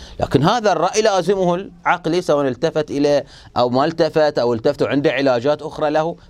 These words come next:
بحث آخر، لكن اللازم الذي يلزمه ما هو؟ تعدد ال-، القدماء، هذا لازم خطير. لازم ثاني ما هو؟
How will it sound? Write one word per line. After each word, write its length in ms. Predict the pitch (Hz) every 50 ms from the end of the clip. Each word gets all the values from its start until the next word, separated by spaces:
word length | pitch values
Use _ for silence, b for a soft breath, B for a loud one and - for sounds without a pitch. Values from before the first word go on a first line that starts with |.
| b
بحث 220 | 214 - - - -
آخر، 380 | 202 214 190 - - 98 85 - B B B B B
لكن 280 | 104 107 - 131 120
اللازم 580 | 120 117 117 123 151 185 220 220 180 202 180 165
الذي 300 | 156 147 139 127 139 139
يلزمه 760 | 135 127 120 107 123 123 120 120 113 110 135 147 170 202 277 277 - _ -
ما 120 | 117 139 165
هو؟ 380 | 165 147 170 160 160 175 170 170 _ _ _ _ _ - -
تعدد 500 | - 123 107 131 160 151 147 196 202 185
ال-، 300 | 220 226 240 233 247 311 - _ _ _ _ _ _ _ - - - 131
القدماء، 540 | 120 113 - - 101 92 95 101 104 - - -
هذا 200 | 110 127 131 139
لازم 320 | 139 165 165 151 - 135 127 - -
خطير. 360 | - 131 - - 131 - - - B B B B B B B B
لازم 580 | 104 110 117 139 175 226 262 262 220 247 240
ثاني 380 | 226 - 220 233 226 214 220 220
ما 120 | 220 214
هو؟ 300 | 202 185 185 185 185 -